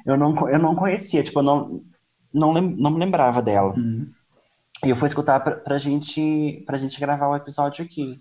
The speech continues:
Speaker 2: Sim.
Speaker 1: E eu acho que apaixonei, assim, ela não
Speaker 2: Tudinho, né?
Speaker 1: O refrão fica na cabeça da
Speaker 2: Sim,
Speaker 1: gente.
Speaker 2: aham, sim. Eu amo, amiga. Eu coloco aqui que, por exemplo, ela vai trazer uma luz aqui no meio do álbum, depois de tanta
Speaker 1: Sim.
Speaker 2: tristeza, né?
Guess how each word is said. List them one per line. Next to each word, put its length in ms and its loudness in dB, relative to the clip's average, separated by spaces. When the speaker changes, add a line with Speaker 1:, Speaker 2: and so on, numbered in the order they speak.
Speaker 2:
Sim. 640 -4
Speaker 1:
E 280 0
eu 360 -4
acho 140 -4
que 60 -2
apaixonei, 680 0
assim, 440 0
ela 160 4
não 100 6
Speaker 2:
Tudinho, 480 6
né? 480 4
Speaker 1:
O 280 2
refrão 360 2
fica 400 -4
na 80 0
cabeça 480 0
da 100 -2
Speaker 2:
Sim, 600 0
Speaker 1:
gente. 240 -8
Speaker 2:
aham, 760 0
sim. 420 -2
Eu 220 6
amo, 180 4
amiga. 220 2
Eu 80 0
coloco 360 2
aqui 160 -6
que, 80 -10
por 140 -2
exemplo, 300 0
ela 100 2
vai 140 2
trazer 340 0
uma 160 2
luz 400 0
aqui 220 0
no 100 -2
meio 180 0
do 140 0
álbum, 340 -2
depois 280 -4
de 60 -4
tanta 220 -2
Speaker 1:
Sim. 300 -2
Speaker 2:
tristeza, 440 -2
né? 260 0